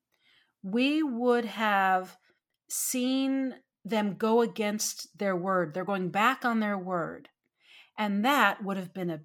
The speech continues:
beautiful setup for the end when Greville's in prison. If we focus on the second meeting, the second invitation into the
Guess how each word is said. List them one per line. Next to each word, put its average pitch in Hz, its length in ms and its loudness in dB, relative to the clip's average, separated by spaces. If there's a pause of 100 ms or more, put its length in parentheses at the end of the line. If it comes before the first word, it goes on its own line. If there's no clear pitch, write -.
(100)
beautiful 240 600 0
setup 180 560 -2 (360)
for 190 520 2
the 190 240 -6
end 202 500 0 (140)
when 196 160 0
Greville's 180 400 2
in 170 100 -2
prison. 170 400 -6 (2000)
If 269 180 4
we 359 80 4
focus 349 380 2
on 277 100 4
the 254 100 2
second 220 800 0 (260)
meeting, 220 440 0
the 202 100 -4
second 214 420 -2
invitation 180 640 -2
into 180 300 -2
the 170 380 0